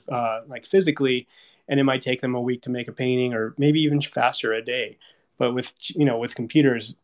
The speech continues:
chance and randomness, what it does is it, like, supercharges that process to where you can explore ten thousand iterations in a couple of minutes. And so, like, because there's, like, inherent benefits to using this kind of art practice or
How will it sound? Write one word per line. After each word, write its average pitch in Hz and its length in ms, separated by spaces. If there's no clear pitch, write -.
chance 143 260
and 117 100
randomness, 120 460
what 123 160
it 110 40
does 123 220
is 110 140
it, 123 100
like, 113 140
supercharges 117 840
that 110 340
process 120 480
to 120 120
where 110 120
you 110 200
can 117 240
explore 120 580
ten 139 160
thousand 135 340
iterations 120 560
in 127 100
a 123 60
couple 143 240
of 151 60
minutes. 156 320
And 131 100
so, 139 100
like, 127 300
because 147 280
there's, 151 140
like, 143 160
inherent 131 400
benefits 139 540
to 123 380
using 139 400
this 120 140
kind 123 200
of 113 100
art 160 300
practice 117 460
or 127 120